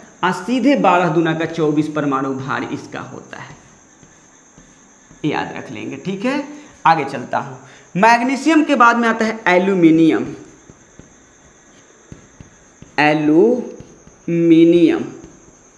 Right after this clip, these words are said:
एल्यूमिनियम, ठीक है। तो एल्यूमिनियम का अब कहोगे क्या चीज़ की सर इंग्लिश लिख दो, लिख देता हूँ, ए एल एल एल यू, मिनियम,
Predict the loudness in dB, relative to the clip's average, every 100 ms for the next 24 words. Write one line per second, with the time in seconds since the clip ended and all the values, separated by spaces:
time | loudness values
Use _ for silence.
0 | _ _ _ _ _ _ _ _ -2 0
1 | 4 4 4 2 2 4 4 4 2 -2
2 | -8 -12 -20 -20 _ _ _ _ _ -20
3 | _ _ _ _ _ _ -6 -2 2 2
4 | 0 -8 -12 -8 -2 0 2 0 0 0
5 | -2 0 0 0 -2 -10 -14 -4 -2 -2
6 | -4 -2 -4 -2 -2 -2 -6 -8 -8 -8
7 | -4 -4 -2 -2 0 -2 -6 -4 -2 -2
8 | -6 -6 -6 -6 -8 -10 -18 -20 -20 -20
9 | _ _ _ -4 -2 -2 -4 -4 -2 -4
10 | -8 -6 -2 0 0 0 -2 -12 -20 -20
11 | -20 _ _ _ 0 4 4 2 -2 -2
12 | 0 2 0 -2 -10 -18 -20 _ _ _
13 | _ _ _ _ _ _ -2 0 2 2
14 | 0 -4